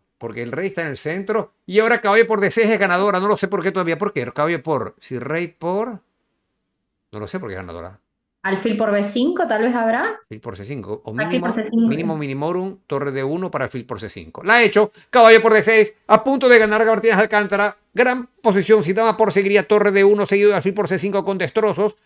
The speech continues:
Speaker 1: Si rey por la misma se quiere. Tiene tiempo de sobra. Lo único que me preocupa es que no tiene diez segundos, sino dos minutos. Y eso no es el territorio de José.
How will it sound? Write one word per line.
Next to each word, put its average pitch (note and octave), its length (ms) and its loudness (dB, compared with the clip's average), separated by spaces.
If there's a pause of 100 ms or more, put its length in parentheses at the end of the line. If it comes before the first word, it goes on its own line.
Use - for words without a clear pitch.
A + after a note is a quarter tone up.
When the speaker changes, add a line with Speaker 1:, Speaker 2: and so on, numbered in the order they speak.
(140)
Speaker 1:
Si - 140 0
rey A3+ 160 8
por A3 200 4
la G3+ 100 4
misma G#3 280 0
se F#3+ 140 -4
quiere. A3 400 2 (200)
Tiene A#3+ 420 0 (560)
tiempo B3 440 0
de F#3+ 80 0
sobra. G#3 280 2
Lo F3+ 80 0
único G#3 160 -2
que G#3 60 0
me F#3+ 120 -4
preocupa F#3+ 340 -2
es E3 40 -2
que F3+ 60 -6
no F3 80 -10
tiene F#3+ 160 -4
diez F3 160 -4
segundos, F3 360 -4
sino E3 160 -6
dos F3 120 -2
minutos. E3+ 420 -2
Y F#3 60 -4
eso F#3+ 160 -8
no F3+ 140 -10
es E3+ 60 -4
el D#3 120 -10
territorio G3+ 440 -6
de - 60 -6
José. F#3+ 400 -6